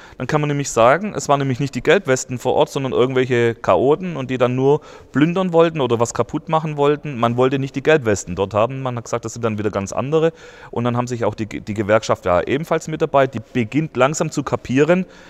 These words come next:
ähm, was die Gelbwesten da eigentlich ma-,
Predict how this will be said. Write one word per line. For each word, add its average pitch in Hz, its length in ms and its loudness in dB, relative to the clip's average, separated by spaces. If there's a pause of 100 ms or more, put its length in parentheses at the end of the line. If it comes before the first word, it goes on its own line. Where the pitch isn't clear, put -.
(220)
ähm, 120 540 4
was 117 120 4
die 123 120 -6
Gelbwesten 110 500 0
da 101 140 4
eigentlich 101 420 -6
ma-, 92 180 -2